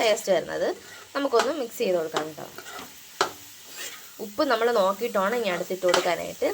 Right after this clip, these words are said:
നമ്മുടെ, ഏഹ്, വാഴപ്പിണ്ടി വേവിച്ച സമയത്ത് നമ്മൾ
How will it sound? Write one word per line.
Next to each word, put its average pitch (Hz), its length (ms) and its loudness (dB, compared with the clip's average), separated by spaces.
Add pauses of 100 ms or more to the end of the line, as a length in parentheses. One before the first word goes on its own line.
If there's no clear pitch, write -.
(360)
നമ്മുടെ, 247 240 2 (320)
ഏഹ്, 214 420 0
വാഴപ്പിണ്ടി 214 480 2
വേവിച്ച 208 340 2 (120)
സമയത്ത് 202 460 0 (640)
നമ്മൾ 262 180 2